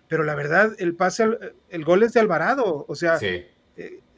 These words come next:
Speaker 1: el darle un pelotazo a una persona que está en un, en un, en un área solo, digo, eh, para un jugador profesional de primera división es básico, no, no le podemos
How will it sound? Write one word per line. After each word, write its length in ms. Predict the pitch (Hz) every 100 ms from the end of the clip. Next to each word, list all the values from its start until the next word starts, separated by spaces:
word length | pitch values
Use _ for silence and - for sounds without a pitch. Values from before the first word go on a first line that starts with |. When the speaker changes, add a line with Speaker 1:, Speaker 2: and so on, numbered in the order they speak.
| - -
Speaker 1:
el 120 | 175
darle 260 | 180 254 269
un 100 | 247
pelotazo 640 | 269 240 214 233 233 226
a 20 |
una 220 | 214 247
persona 400 | 220 - 220 233
que 100 | 196
está 260 | 175 208 214
en 100 | 226
un, 120 | 226
en 140 | 190 170
un, 140 | 214
en 140 | 185 175
un 140 | 208
área 240 | 220 220 214
solo, 420 | 208 208 247 - _ _ _ _ _
digo, 280 | 156 185 185
eh, 280 | 180 - -
para 140 | 170 165
un 80 |
jugador 320 | 214 208 185 185
profesional 560 | 220 - 175 170 185
de 80 | 214
primera 300 | 196 170 202
división 440 | 214 170 - 190
es 100 | 208
básico, 520 | 180 185 - - 139 131
no, 220 | 151 160
no 120 | 180
le 120 | 208
podemos 440 | 196 185 202 202